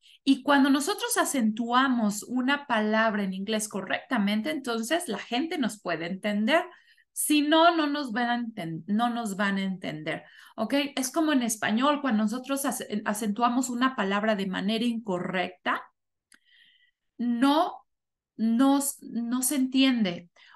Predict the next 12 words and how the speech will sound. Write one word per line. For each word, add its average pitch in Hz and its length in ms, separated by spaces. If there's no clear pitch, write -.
O 302 120
a 320 60
lo 349 100
mejor 381 420
podemos 370 560
entenderlo 294 840
porque 254 220
somos 262 380
hablantes 208 760
nativos 190 460
del 190 180
español. 240 600